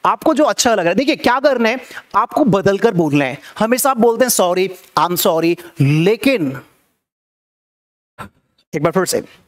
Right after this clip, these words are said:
लेकिन दोस्तों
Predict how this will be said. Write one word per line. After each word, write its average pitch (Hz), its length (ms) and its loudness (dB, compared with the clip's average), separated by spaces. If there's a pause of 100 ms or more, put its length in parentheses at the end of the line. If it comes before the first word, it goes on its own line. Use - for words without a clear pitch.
(1000)
लेकिन 254 500 2
दोस्तों 196 680 0